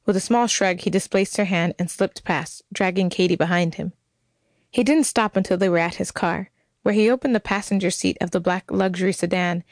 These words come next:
and put her inside a bit roughly. On autopilot, she fastened her seatbelt as he came around to the driver's side. Making a point of rubbing her wrist, she glared at him.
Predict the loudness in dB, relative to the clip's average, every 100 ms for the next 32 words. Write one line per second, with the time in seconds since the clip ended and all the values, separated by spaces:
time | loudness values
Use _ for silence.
0 | _ -2 -2 0 2 4 2 2 0 2
1 | 2 0 0 -2 -2 -6 -8 -8 _ _
2 | _ _ _ _ _ 0 2 2 2 0
3 | 0 0 0 -2 0 -2 0 -2 -2 -2
4 | -2 0 -2 -2 -4 -4 0 2 4 2
5 | 0 -2 -2 0 0 -2 -2 -2 -4 -8
6 | _ _ _ _ _ _ 0 2 2 2
7 | 2 2 2 2 2 4 4 2 0 0
8 | -2 0 0 0 -2 -4 -6